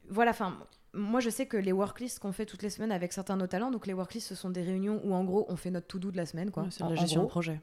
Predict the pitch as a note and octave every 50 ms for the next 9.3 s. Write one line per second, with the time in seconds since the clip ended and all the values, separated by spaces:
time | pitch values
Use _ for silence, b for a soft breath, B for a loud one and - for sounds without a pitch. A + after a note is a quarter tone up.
0 | - - E3+ F3 E3+ - F#3+ F#3 - F#3+ F3+ E3+ F3 - - F#3 G#3 C#4 C#4+ B
1 | B B B B B B B B - - F3 F3 E3+ E3+ E3+ E3+ E3+ E3+ D#3 D3
2 | A2+ - - - - - - G3 G#3+ - - G#3+ F#3 F#3 A3+ B3 G3+ G#3 G#3+ G#3+
3 | - - - - C4+ B3 B3+ B3 A3 A3 A3+ A3 - - - F3+ F3 E3+ - -
4 | - - - - - - - - G3+ G3 G3 F#3 G#3+ C4 b b b b b b
5 | b b - - G#3 F#3+ F#3 F#3 F#3+ F#3 - - C4+ C4 - G3+ - G3+ G#3+ A3
6 | G#3+ G#3+ G#3 G3 - G3+ G3+ - - G3 F#3 F#3 G3 A#3+ C4+ C4 - - G3+ G3
7 | A3 A#3+ A3+ F#3+ F3 E3 D#3+ - - - - F3+ E3+ E3+ E3+ G3 F#3+ G3+ B3+ B3
8 | G#3 G3+ - - A#3 A3+ - - G3 G3 G#3+ G3+ - F3 D#3+ E3+ E3+ E3+ E3+ E3+
9 | F3+ A3 C4 A#3 G#3